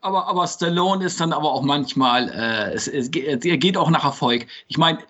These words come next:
wenn er den nicht so mögen würde, Rocky vier, hätte er jetzt nicht noch mal einen Director's Cut, äh, dran gemacht. Ich glaube schon, er ist ja sehr gut befreundet mit Lundgren. Äh, ich glaub schon, dieser Kampf hat ihm wirklich viel bedeutet, also dieser Film, was, was,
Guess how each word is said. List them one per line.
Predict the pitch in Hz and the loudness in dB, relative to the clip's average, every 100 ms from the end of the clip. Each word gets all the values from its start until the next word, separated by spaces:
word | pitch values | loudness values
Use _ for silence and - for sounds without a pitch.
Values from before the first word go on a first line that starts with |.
| _ | _
wenn | 170 185 | 0 2
er | 170 | 4
den | 175 185 | 4 4
nicht | 196 | 4
so | 220 | 4
mögen | 202 220 196 160 | 4 6 4 4
würde, | 147 139 | 4 4
Rocky | 143 - 127 | 2 0 0
vier, | 151 139 | 0 2
hätte | 143 | 2
er | 156 | 2
jetzt | 151 156 - | 2 0 0
nicht | 190 190 | 0 2
noch | 185 175 | 2 4
mal | 170 | 2
einen | 156 | 2
Director's | 156 160 160 156 | 0 0 -2 -4
Cut, | - 135 - - - - - - | -4 -4 -4 -14 -20 -20 -18 -4
äh, | 143 139 | -2 0
dran | 135 143 | 0 2
gemacht. | 135 127 | 0 0
Ich | 147 | 0
glaube | 160 175 160 | 2 2 0
schon, | - 185 196 175 - _ _ _ _ - _ | 2 2 2 0 -8 _ _ _ _ -20 _
er | - 170 | -2 0
ist | 175 | 2
ja | 180 | 2
sehr | 156 190 | 2 2
gut | 180 185 | 2 0
befreundet | 185 165 156 175 175 | -2 -4 0 0 0
mit | 135 | -2
Lundgren. | 143 175 175 139 151 147 135 _ _ _ _ | 0 0 0 2 2 0 -4 _ _ _ _
Äh, | 143 139 139 131 - | 0 2 2 0 -4
ich | 135 113 | -12 -2
glaub | 151 156 - | 0 0 -2
schon, | 160 151 | -2 0
dieser | 143 135 | -2 -2
Kampf | - 180 - | 0 -2 -2
hat | 139 | -2
ihm | 131 | -2
wirklich | 139 - | -2 -4
viel | - 147 | -2 -2
bedeutet, | 120 139 143 131 113 | 0 2 0 0 -4
also | 117 | -4
dieser | 120 123 117 | -2 -2 -2
Film, | - 143 135 123 | 0 0 2 0
was, | 117 - | -2 -2
was, | 123 - - - | -4 -4 -8 -10